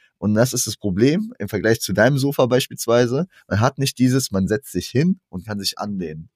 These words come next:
Man muss direkt sich da irgendwie considern, reinzulegen, irgendwie, dass man irgendwie chillig da ist. Und dann ist es cool und dann haben da viele Leute Platz, aber ich hatte nie so den perfekten Spot für mich. Und wenn ich auf meiner Couch gechillt habe, egal ob alleine,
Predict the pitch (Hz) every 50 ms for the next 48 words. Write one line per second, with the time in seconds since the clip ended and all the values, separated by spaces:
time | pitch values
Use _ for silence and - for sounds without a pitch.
0 | _ _ _ _ _ - 98 95 98 113 143 165 160 - - - - - _ -
1 | 101 107 131 131 - - - - - 120 104 117 123 131 127 113 113 117 113 107
2 | - - 110 98 - - - 143 131 131 127 127 135 151 - _ _ _ _ -
3 | - 104 101 98 139 147 131 - - 147 139 127 113 107 127 139 147 147 123 151
4 | 156 139 - 123 135 135 131 127 117 123 110 123 123 - - 131 120 110 107 117
5 | 123 123 113 110 101 - - 117 98 95 101 - - 101 87 71 - 71 73 -
6 | - _ _ _ _ _ _ _ _ - 107 107 123 147 175 190 185 - 131 -
7 | - - - 226 139 113 104 101 101 104 110 127 147 170 135 117 - - 151 147
8 | 127 123 123 123 - - - 131 143 156 - - - - 104 107 104 101 104 _
9 | _ _ _ - - 120 123 - 107 104 - 107 139 170 175 160 156 160 151 143
10 | 147 143 - 120 101 - 117 101 - 127 123 - - 120 - - - 135 151 -
11 | - 165 160 160 160 190 - - - 101 95 113 120 143 - 117 117 - - 113
12 | 113 110 104 - 123 120 135 - - 104 - - 131 151 - - 95 101 110 110
13 | 123 - - - 98 87 101 104 104 101 101 - - 90 90 92 107 120 151 160
14 | 202 220 226